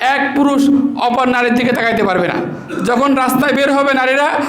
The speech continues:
তখন তারা বড় পর্দা দিয়ে বের হবে, যাতে করে পুরুষরা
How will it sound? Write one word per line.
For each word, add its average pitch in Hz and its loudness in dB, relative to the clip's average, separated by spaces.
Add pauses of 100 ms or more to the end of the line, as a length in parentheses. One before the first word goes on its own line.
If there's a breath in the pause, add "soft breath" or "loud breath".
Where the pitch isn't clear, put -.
(160 loud breath)
তখন 294 0
তারা 277 0
বড় 262 0
পর্দা 247 0
দিয়ে 247 0
বের 247 2
হবে, 226 0 (260 loud breath)
যাতে 254 -2
করে 294 0
পুরুষরা 277 2